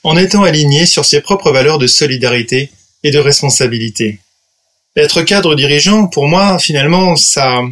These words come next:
renvoie à trois idées importantes, je crois. D'abord, c'est être responsable, c'est mettre en action un service public pour tous nos concitoyens, en mobilisant une communauté de femmes et d'hommes tous engagés sur des valeurs de solidarité et de service public,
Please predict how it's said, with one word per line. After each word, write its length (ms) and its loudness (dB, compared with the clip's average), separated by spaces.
renvoie 400 0
à 60 2
trois 360 0
idées 300 -2
importantes, 640 -4
je 140 -6
crois. 360 -6
D'abord, 360 0
c'est 280 -2
être 280 0
responsable, 640 0
c'est 180 0
mettre 380 0
en 320 2
action 340 0
un 60 0
service 340 0
public 340 0
pour 140 -2
tous 120 2
nos 100 4
concitoyens, 720 -2
en 80 -4
mobilisant 460 2
une 160 -2
communauté 480 2
de 120 0
femmes 360 0
et 80 0
d'hommes 340 0
tous 280 0
engagés 420 0
sur 200 0
des 120 -2
valeurs 240 2
de 100 -2
solidarité 680 0
et 40 -2
de 80 -2
service 420 0
public, 460 -8